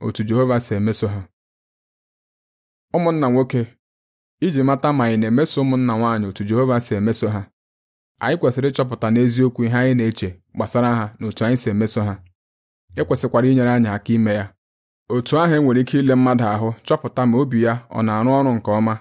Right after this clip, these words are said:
ka ezigbo enyi anyị na okwu Chineke ga-enyere anyị aka ịchọpụta ihe na-adịghị mma anyị na-eche gbasara ụmụ nwaanyị n'obi anyị. Olee ihe anyị ga-eme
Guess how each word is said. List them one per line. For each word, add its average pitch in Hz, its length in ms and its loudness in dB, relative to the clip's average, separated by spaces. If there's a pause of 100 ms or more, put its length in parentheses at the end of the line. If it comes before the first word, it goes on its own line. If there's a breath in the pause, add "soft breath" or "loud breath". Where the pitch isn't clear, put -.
(360)
ka 117 60 0
ezigbo 143 320 2
enyi 147 240 2
anyị 127 240 2 (180)
na 107 140 -2
okwu 120 200 0
Chineke 135 420 0
ga-enyere 117 340 0
anyị 117 180 0
aka 110 180 -2
ịchọpụta 120 400 -2 (120)
ihe 127 160 0
na-adịghị 120 420 2
mma 110 200 0 (420 soft breath)
anyị 127 160 0
na-eche 120 300 -2
gbasara 101 360 -2
ụmụ 113 160 2
nwaanyị 101 300 -2 (240)
n'obi 107 340 -2
anyị. 95 220 -4 (840)
Olee 151 260 2
ihe 143 120 2
anyị 139 160 2
ga-eme 113 320 2